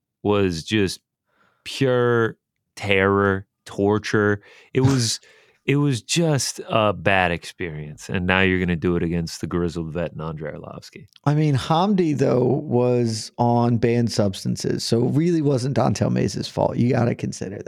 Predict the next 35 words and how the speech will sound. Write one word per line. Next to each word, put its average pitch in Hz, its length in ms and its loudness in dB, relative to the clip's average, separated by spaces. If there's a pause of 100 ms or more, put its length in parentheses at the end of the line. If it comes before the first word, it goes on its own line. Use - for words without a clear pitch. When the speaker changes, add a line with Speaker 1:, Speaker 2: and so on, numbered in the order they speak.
Speaker 2:
that. - 120 -18 (220)
Speaker 1:
Dontel 233 360 0
Mays 233 280 2
is 185 380 0
famous 170 360 0
for 131 140 -2
the 110 100 2
video 120 520 2
of 101 160 0
him 107 300 0
humping 117 360 -4
the 110 60 0
dude's 101 300 0
face 104 360 -2
in 95 60 -6
the 90 80 -6
fight, 87 360 -4
right? 85 220 0
Speaker 2:
<laughs> - 680 -16
Speaker 1:
I 143 60 2
mean, 165 120 2
if 143 80 -2
we 160 80 0
talk 208 260 0
about 196 260 -2
the, 139 300 0 (440)
if - 120 -2
we 147 80 2
talk 175 260 0
about 175 260 0
the, 110 480 0
the 107 180 0
actual, 117 880 0 (880)
you 113 120 2
know 85 300 0